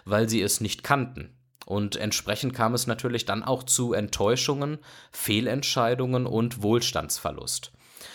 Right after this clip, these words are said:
Und auf der politisch-wirtschaftlichen Ebene stellte Gregor Gysi sehr treffend fest, Zitat, „Der Osten wurde zusätzlich wirtschaftlich angepasst und deindustrialisiert mit der Folge von Massenarbeitslosigkeit.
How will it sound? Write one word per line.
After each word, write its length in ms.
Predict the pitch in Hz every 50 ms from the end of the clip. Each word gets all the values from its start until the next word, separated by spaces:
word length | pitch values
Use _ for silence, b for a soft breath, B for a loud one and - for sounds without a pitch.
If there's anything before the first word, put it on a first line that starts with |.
| B B B B B B
Und 180 | - 107 107
auf 160 | 101 101 - -
der 200 | 117 104 104 101
politisch-wirtschaftlichen 1160 | - - 120 113 117 117 - - 110 - 104 101 120 - - 156 135 - - 139 131 139 123
Ebene 420 | - 101 123 127 139 135 135 135 131
stellte 380 | 131 - 127 117 113 - 117
Gregor 340 | - 110 107 117 107 101 98
Gysi 340 | 104 113 127 131 131 120 123
sehr 200 | 127 110 110 113
treffend 400 | - - - 110 - - 101 92
fest, 540 | - - 131 151 180 - - - - - - -
Zitat, 720 | - - - 101 95 - 113 110 120 147 180 - - - B B B B B B B B B B B B B B
„Der 120 | 113 - -
Osten 380 | 127 - - - - 156 135
wurde 400 | 123 127 127 127 131 131 135 131
zusätzlich 640 | 131 - 139 143 139 143 135 135 - - 131 107 107
wirtschaftlich 600 | 104 113 120 - - 120 - - 107 107 - -
angepasst 600 | 117 123 147 170 170 - - 170 170 - - -
und 320 | 123 131 143 139 120 101 98
deindustrialisiert 1200 | 110 123 - 110 120 117 113 - - - 120 104 101 101 104 98 92 92 95 92 85 - - -
mit 160 | 90 87 -
der 80 | 95 87
Folge 360 | - - 120 117 120 117 120
von 260 | - - 107 101 98
Massenarbeitslosigkeit. 1400 | 98 107 104 - - 90 76 85 85 82 80 - - - 82 82 78 80 78 - - - - - - - -